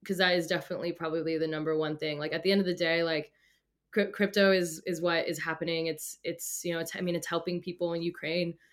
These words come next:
um, which is, which is an amazing thing. It's right now, I think, uh, the Post said it's forty-two million right now for, uh, donations and crypto donations for Ukraine.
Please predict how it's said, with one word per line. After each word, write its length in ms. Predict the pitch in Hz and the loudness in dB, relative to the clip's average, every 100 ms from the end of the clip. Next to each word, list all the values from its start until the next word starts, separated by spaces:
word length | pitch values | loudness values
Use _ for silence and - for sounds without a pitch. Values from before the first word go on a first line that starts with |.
| _ _ | _ _
um, 520 | 185 180 170 170 170 - | 2 4 4 0 -4 -6
which 180 | 180 175 | -8 -6
is, 180 | 160 - | -8 -6
which 160 | 175 - | -10 -8
is 100 | 165 | -6
an 60 | 170 | -2
amazing 440 | 165 165 165 160 | 0 0 0 -2
thing. 280 | 170 170 165 | 0 0 -2
It's 280 | 156 - - | -6 -8 -2
right 160 | 170 | -2
now, 220 | 165 165 165 | 0 -2 -2
I 80 | |
think, 240 | 160 165 160 - 175 | -4 -6 -8 -16 -8
uh, 220 | 165 160 151 - | -4 -4 -8 -10
the 80 | 170 | -10
Post 360 | - 180 170 - | 0 0 0 0
said 300 | 180 165 160 _ - _ _ | 0 0 -6 _ -20 _ _
it's 160 | - - | -8 0
forty-two 480 | 190 185 185 190 | 2 2 0 -2
million 400 | 175 170 170 170 | -2 -2 0 0
right 180 | 165 160 | 0 -4
now 300 | 160 156 165 | -2 -4 -4
for, 280 | 147 170 156 | -4 -2 -2
uh, 220 | 143 - - | -2 -6 -4
donations 540 | 170 165 160 - 165 | -2 0 -2 -4 -6
and 200 | 156 156 - | -4 -6 -8
crypto 220 | - 180 175 | -8 -4 -2
donations 460 | 170 160 156 160 | -2 -2 -4 -10
for 80 | - | -6
Ukraine. 520 | 156 147 196 185 175 | -6 -4 -2 2 0